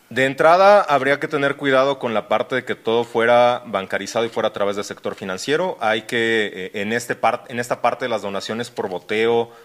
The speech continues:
o las donaciones en efectivo y que después se van concentrando, siempre corre el riesgo de que vayan pitufeándolo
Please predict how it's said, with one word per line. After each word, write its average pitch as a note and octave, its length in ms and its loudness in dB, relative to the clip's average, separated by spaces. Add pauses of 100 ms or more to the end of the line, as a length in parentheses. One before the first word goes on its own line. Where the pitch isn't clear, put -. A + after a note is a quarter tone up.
o F#2 120 -8
las F#2 160 -6
donaciones G2 500 -8
en G#2 80 -6
efectivo G#2+ 560 -8
y A2 60 -8
que G#2 100 -14
después G#2 260 -8
se - 80 -8
van G#2+ 160 -4
concentrando, A#2 640 -6
siempre G#2+ 380 -10
corre G#2+ 260 -2
el G#2 80 -6
riesgo G#2+ 400 -2
de G2 120 -6
que F2+ 100 -10
vayan F#2+ 260 -4
pitufeándolo G#2+ 720 -6